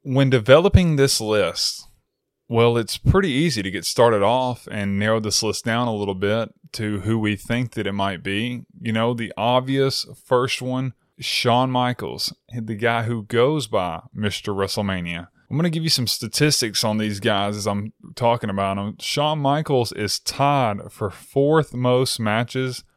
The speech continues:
with seventeen total matches. He has a record of six and eleven. Some of his notable matches include both of the Taker matches, the retirement match against Ric Flair,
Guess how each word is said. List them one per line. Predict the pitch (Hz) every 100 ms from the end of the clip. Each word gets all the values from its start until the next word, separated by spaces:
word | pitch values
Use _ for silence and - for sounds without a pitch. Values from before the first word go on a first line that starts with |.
| -
with | 110 104 92
seventeen | - - 123 135 127 123 117
total | 107 117 113
matches. | 104 104 107 120 113 - _ _ _
He | 139
has | 147
a | 127
record | 110 117 131 117 104
of | 69 98
six | - - 170 185 - -
and | 131 117
eleven. | 98 101 143 170 107 90 - _ _
Some | - - 127
of | 120 113
his | 107
notable | 117 110 110
matches | 110 113 117 120 123 107
include | 107 104 - 131 151 127 120 - _ _ -
both | 117 107 135 135
of | 113
the | 107
Taker | 131 139 147
matches, | 143 139 139 139 135 - - _ _ _ _
the | 107 110
retirement | 98 - 120 135 117
match | 117 120 117 -
against | 113 107 - -
Ric | 107 98
Flair, | - 135 131 131 131 123